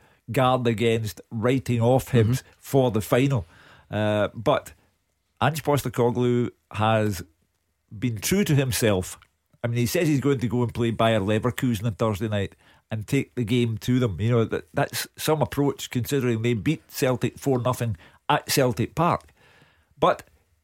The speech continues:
Speaker 1: he's a man of principle, unshakable, immovable principle so far. Uh, and he will stand or fall by what he thinks should be done for Celtic. And I think he, he, after the game, I,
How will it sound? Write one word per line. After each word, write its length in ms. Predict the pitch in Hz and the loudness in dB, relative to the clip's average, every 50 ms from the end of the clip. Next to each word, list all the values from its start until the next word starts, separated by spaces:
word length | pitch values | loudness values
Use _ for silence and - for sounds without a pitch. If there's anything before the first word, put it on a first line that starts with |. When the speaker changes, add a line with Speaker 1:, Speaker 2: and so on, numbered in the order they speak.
| _ _ _ _ _ _ - | _ _ _ _ _ _ -6
Speaker 1:
he's 120 | 123 117 | -2 -2
a 60 | 113 | 0
man 200 | 110 135 156 170 | 2 2 2 2
of 120 | 156 - - | 0 0 0
principle, 500 | 175 185 190 180 196 - - 226 226 - _ _ _ _ _ _ _ _ _ _ _ - | 0 0 0 -2 -2 0 0 0 0 -2 _ _ _ _ _ _ _ _ _ _ _ -2
unshakable, 840 | 139 151 151 - - - - 185 185 185 - 185 143 185 202 196 - _ _ _ _ _ _ _ _ _ _ _ _ _ _ _ _ _ _ _ _ - | -2 0 0 0 0 0 0 0 0 -2 -2 -4 -2 -4 -4 -6 -8 _ _ _ _ _ _ _ _ _ _ _ _ _ _ _ _ _ _ _ _ -2
immovable 600 | 175 165 160 185 202 196 165 196 151 180 180 175 | 0 0 2 2 4 4 2 2 2 0 0 0
principle 520 | - 185 180 185 170 - 180 - 208 - - _ _ _ _ _ _ _ _ _ | 0 -2 -2 -2 -4 -6 -8 -8 -10 -12 -14 _ _ _ _ _ _ _ _ _
so 200 | - - 156 156 | -4 0 2 2
far. 300 | - - 151 156 175 185 - _ _ _ _ _ _ _ _ _ _ _ _ _ - | 2 4 4 2 2 0 -4 _ _ _ _ _ _ _ _ _ _ _ _ _ -6
Uh, 360 | - 117 113 113 117 113 - - - _ | -2 0 0 2 2 2 0 0 -2 _
and 360 | - 120 120 120 120 123 113 107 - | 0 0 2 0 4 4 4 4 4
he 180 | - 127 151 156 | 2 0 0 0
will 140 | 131 127 117 | 0 0 0
stand 320 | - - 151 147 143 135 | 0 0 0 0 2 2
or 80 | 131 117 | 2 0
fall 380 | - - 127 120 120 117 110 | 2 2 2 4 4 4 2
by 360 | 92 - 113 107 107 104 104 98 - - | 2 0 2 2 2 2 2 0 -2 -2
what 240 | - 120 - - | -4 -4 -4 -4
he 200 | 104 127 135 131 | -4 -4 -2 -2
thinks 420 | 123 - 123 113 113 - - - - - _ _ | -2 -2 -2 -2 -2 -4 -8 -14 -14 -14 _ _
should 260 | - - 131 113 92 | -6 -4 -4 -2 -2
be 100 | 113 110 | -4 -2
done 320 | 95 110 107 110 110 107 - | 0 0 0 0 -2 -6 -10
for 460 | - - 113 113 104 101 101 - - - - | -6 -2 0 2 2 2 2 0 -4 -10 -10
Celtic. 460 | - - 110 101 98 98 - 98 87 | -6 -2 0 0 0 0 -2 -4 -2
And 100 | 87 92 | -2 -2
I 60 | 95 92 | -2 -2
think 260 | - 127 127 104 - | -2 -2 -2 -2 -2
he, 160 | 120 104 - - | -4 -4 -4 -6
he, 180 | 87 78 - - - | -10 -12 -12 -14 -6
after 380 | - 95 113 135 135 - 147 131 | 0 2 2 2 2 0 0 0
the 80 | 123 117 | 0 0
game, 340 | 104 117 110 110 90 92 - - | 0 0 -2 -2 -4 -6 -8 -8
I, 100 | 98 | -8